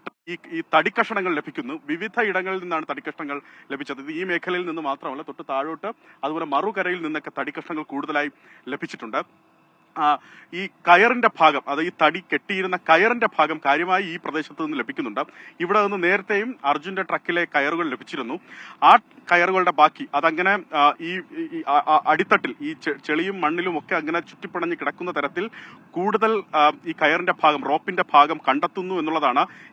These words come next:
ഇന്നത്തെ ഏറ്റവും പ്രധാനപ്പെട്ട നിർണായകമായ പോയിന്റ്. അത്, ആ, ഒന്നും രണ്ടും തവണയല്ല, മൂന്ന് തവണ, ത-, മൂന്ന് തവണയോ മറ്റോ ആ കയറിൻ്റെ ഭാഗങ്ങൾ വിവിധ തിരച്ചിലുകളായി ലഭിച്ചിട്ടുണ്ട്. അതിൽ ആദ്യത്തെ തവണ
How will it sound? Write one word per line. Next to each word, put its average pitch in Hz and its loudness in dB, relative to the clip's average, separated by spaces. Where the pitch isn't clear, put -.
ഇന്നത്തെ 202 0
ഏറ്റവും 180 -4
പ്രധാനപ്പെട്ട 165 0
നിർണായകമായ 160 2
പോയിന്റ്. 123 -4
അത്, 160 2
ആ, - 10
ഒന്നും 214 -2
രണ്ടും 196 -2
തവണയല്ല, 147 0
മൂന്ന് 202 -2
തവണ, 156 0
ത-, 151 0
മൂന്ന് 190 -2
തവണയോ 170 0
മറ്റോ 160 -2
ആ - 0
കയറിൻ്റെ 156 0
ഭാഗങ്ങൾ 151 2
വിവിധ 143 -10
തിരച്ചിലുകളായി 147 -4
ലഭിച്ചിട്ടുണ്ട്. 120 -8
അതിൽ 160 4
ആദ്യത്തെ 202 2
തവണ 165 -2